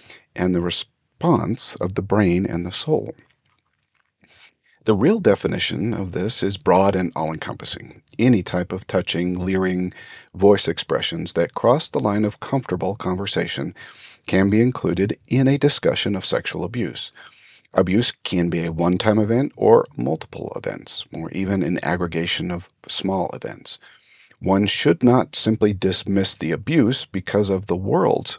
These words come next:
supposed, supposed definitions. Also included in this, marriage is no excuse for abuse, sexual or otherwise. Yes, abuse and assault can occur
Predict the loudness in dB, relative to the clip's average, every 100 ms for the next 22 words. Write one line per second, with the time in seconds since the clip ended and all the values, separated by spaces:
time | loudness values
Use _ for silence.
0 | _ -6 -6 0 0 0 -6 -8 -12 -2
1 | 0 2 2 2 -4 -4 -6 -2 -4 -4
2 | -10 -14 -16 -20 -20 -20 -20 _ _ _
3 | -20 -20 _ _ 8 10 10 8 8 4
4 | 2 2 2 -2 0 0 0 -2 2 6
5 | 6 6 4 2 2 4 4 4 2 -4
6 | -4 -2 -2 -4 -8 -10 _ -6 2 2
7 | 2 -6 _ -18 -6 0 0 0 -6 -10
8 | -8 2 2 2 -2 -4 -2 0 0 -2
9 | -4 -8 -12 -14 -16 -20 -20 -20 -12 0
10 | 4 4 2 0 0 0 -2 0 0 0
11 | 0 0 0 -4 -6 -4 -4 -4 -2 0
12 | 0